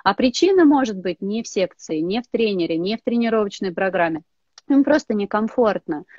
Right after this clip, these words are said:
Поэтому, то есть для ребенка питание — это очень важная составляющая, которая строится очень часто интуитивно, а, как бы на каких-то, м,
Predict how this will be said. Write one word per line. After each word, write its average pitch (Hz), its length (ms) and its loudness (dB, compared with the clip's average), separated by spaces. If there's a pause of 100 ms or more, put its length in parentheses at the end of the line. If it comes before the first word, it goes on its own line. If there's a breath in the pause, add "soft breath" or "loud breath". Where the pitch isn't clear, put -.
(180 soft breath)
Поэтому, 220 480 0
то 277 100 2
есть 277 180 0 (160 soft breath)
для 233 160 2
ребенка 285 460 2
питание — 262 720 -2
это 214 220 -4
очень 220 480 -2
важная 175 360 -2
составляющая, 202 840 -4
которая 190 480 -4
строится 208 440 -6
очень 185 220 -10
часто 180 400 -2
интуитивно, 240 920 -4 (440 loud breath)
а, 180 340 4
как 165 180 -6
бы 185 360 -2
на 185 140 -6
каких-то, 196 720 0
м, 170 440 -4